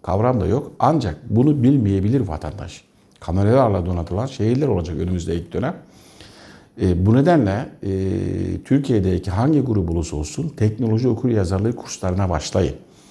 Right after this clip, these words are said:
İster, e, A S T K'sı olsun, ister B cemaati olsun, ister D bilmem liberal yapısı olsun, teknoloji okur yazarlığı bunun bilim dünyasındaki son gelişmeleri sadece bizim memleketteki bilim adamlarının gözünde değil,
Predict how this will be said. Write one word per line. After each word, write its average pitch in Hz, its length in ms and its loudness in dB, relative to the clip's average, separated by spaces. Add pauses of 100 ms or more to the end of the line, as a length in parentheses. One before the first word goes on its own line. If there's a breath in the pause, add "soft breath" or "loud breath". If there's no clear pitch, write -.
(500 loud breath)
İster, 113 420 0
e, - 40 -4 (880)
A 117 260 2
S 95 240 -2
T 95 200 0
K'sı 101 280 0
olsun, 85 300 -2
ister 87 360 -2
B 98 240 2
cemaati 92 500 0
olsun, 90 420 -6
ister 98 500 -2
D 104 300 2
bilmem 95 320 0
liberal 98 460 2
yapısı 92 320 -4
olsun, 127 420 -2 (600 loud breath)
teknoloji 113 540 2
okur 117 260 0
yazarlığı 87 640 0
bunun 113 400 0 (500 loud breath)
bilim 117 260 4
dünyasındaki 104 800 0
son 107 280 0
gelişmeleri 95 580 -2
sadece 101 720 0
bizim 98 280 0
memleketteki 95 800 0
bilim 107 200 2
adamlarının 90 560 0
gözünde 87 440 -2
değil, 151 280 2